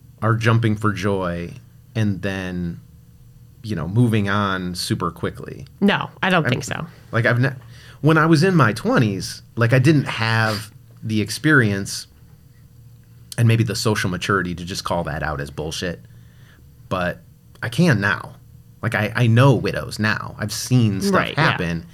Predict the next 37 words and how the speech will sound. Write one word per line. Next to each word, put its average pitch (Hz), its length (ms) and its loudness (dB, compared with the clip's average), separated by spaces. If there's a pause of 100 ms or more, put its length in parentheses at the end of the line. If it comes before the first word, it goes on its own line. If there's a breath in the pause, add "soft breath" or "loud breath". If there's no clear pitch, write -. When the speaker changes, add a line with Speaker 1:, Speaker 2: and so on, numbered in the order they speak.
(200 loud breath)
Speaker 1:
And, 120 100 4
like, 123 160 4
it, 147 120 -2
it 156 120 4
never 156 200 4
goes 113 200 4
down 127 260 6
like - 200 -6
that. - 240 -8 (260)
Speaker 2:
Yeah. - 220 0 (840)
Speaker 1:
Right? 123 120 6
Speaker 2:
Yeah, 123 220 0
it's 180 140 -2
not 220 160 4
reality. 156 420 2
Speaker 1:
I - 40 -4
mean, - 80 2
Speaker 2:
Yeah, 120 100 6
Speaker 1:
that's 117 100 6
just - 120 2
Speaker 2:
people, 185 280 4
like, 170 300 2
watch 151 480 0
T - 160 -4
V 147 280 0
or 170 160 0
see 156 380 -2 (200)
a - 60 2
movie 170 360 0
and - 180 -6
they 175 120 -2
just, 170 320 -6
that's 165 360 -2
not 156 280 -2
reality. - 640 -8
So. - 360 -6 (1600 loud breath)
Speaker 1:
Okay, 151 220 -2